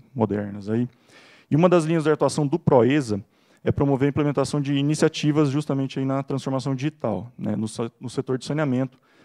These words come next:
visando a melhoria de eficiência dos serviços prestados. E a gente, obviamente, tem um grande foco aí na, na eficiência energética. Tá?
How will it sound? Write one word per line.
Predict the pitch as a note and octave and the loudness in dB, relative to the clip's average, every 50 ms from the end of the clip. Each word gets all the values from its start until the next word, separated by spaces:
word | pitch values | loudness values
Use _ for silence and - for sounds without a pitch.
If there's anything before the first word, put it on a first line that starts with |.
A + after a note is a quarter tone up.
| _ _ _ _ _ | _ _ _ _ _
visando | - C3 C#3+ E3 C#3+ C#3 D#3+ E3 D#3+ | -6 -2 0 0 2 2 2 4 4
a | D#3+ | 2
melhoria | D#3 D3+ D3 D3+ D3 D3+ | 2 2 2 2 2 2
de | C3+ D3+ | 2 0
eficiência | D3+ - - - E3 D3+ D3 D3+ D#3 | -4 -4 -6 -8 -6 -6 -6 -6 -8
dos | D3 C#3 | -10 -8
serviços | - D#3+ D3+ C3+ C#3 C3 - | -6 -4 -4 -4 -6 -8 -8
prestados. | - D3 C#3 - - B2 A2 G#2 - - - - _ _ _ _ _ _ _ _ _ _ _ _ _ _ _ _ - - - _ _ _ _ _ _ _ _ _ - | -8 -8 -8 -6 -6 -6 -6 -6 -8 -12 -18 -20 _ _ _ _ _ _ _ _ _ _ _ _ _ _ _ _ -20 -20 -20 _ _ _ _ _ _ _ _ _ -12
E | C#3 B2+ B2+ A#2+ A#2 A#2+ - _ _ _ | -10 -8 -6 -4 -6 -6 -8 _ _ _
a | - C3+ | -10 -6
gente, | A#2+ A#2+ B2 A2+ C#3 | -2 -2 0 0 0
obviamente, | B2 A2+ A#2+ A#2 A#2+ B2 B2 | 0 2 2 0 0 0 -2
tem | - C#3 | -4 -4
um | C3 | -4
grande | A#2+ A2+ A#2+ B2+ B2 | -4 -2 -4 -4 -4
foco | B2+ - - B2 A#2 A#2 - - | -6 -6 -2 -2 -2 -2 0 0
aí | A#2 A2+ A2+ | 0 0 0
na, | A#2 A#2+ B2 B2 B2 A#2+ | 0 0 0 0 0 0
na | A#2+ A#2+ | 0 -2
eficiência | A#2 A#2 - - A#2+ A2+ - | -2 -4 -4 -6 -6 -4 -4
energética. | B2 B2+ C3 B2 A2 G#2 - _ _ _ _ _ _ _ _ _ _ _ _ _ _ _ | -4 -4 -4 -6 -8 -14 -20 _ _ _ _ _ _ _ _ _ _ _ _ _ _ _
Tá? | - | -20